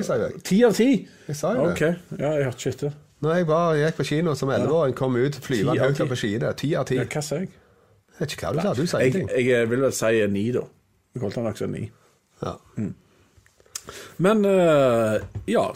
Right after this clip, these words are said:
Speaker 2: kan vi ta litt, jeg også så han med noen, så jeg sitter med folk som er litt yngre, veldig mye yngre, som er folk som vokser opp og nærmer seg, eh, ja,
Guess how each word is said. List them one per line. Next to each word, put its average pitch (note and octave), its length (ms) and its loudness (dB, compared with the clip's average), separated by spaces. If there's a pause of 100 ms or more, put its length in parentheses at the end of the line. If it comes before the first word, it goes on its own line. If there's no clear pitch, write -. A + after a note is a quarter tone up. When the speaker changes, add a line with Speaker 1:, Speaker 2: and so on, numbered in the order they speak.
(120)
Speaker 2:
kan C#3+ 100 -2
vi C#3+ 80 -4
ta D#3 140 0
litt, D#3 240 -2
jeg B2+ 180 2
også B2+ 240 -2
så A#2+ 240 0
han C3+ 100 0
med A2+ 100 0
noen, G2+ 200 -2
så G#2+ 300 2
jeg A#2+ 80 0
sitter C#3 260 -2
med B2 320 0
folk B2+ 180 -4
som A#2 120 0
er A#2 80 0
litt G#2+ 100 -2
yngre, C#3+ 320 0 (720)
veldig A#2 560 0
mye B2 320 0
yngre, D3+ 220 0 (400)
som B2 200 -6
er A2+ 560 2
folk G#2 360 -6
som A2+ 240 -2
vokser A2+ 500 -4
opp - 320 -8
og A#2 320 -2
nærmer G2 320 -4
seg, A2+ 360 -4
eh, G2+ 280 -2
ja, D#2 140 -6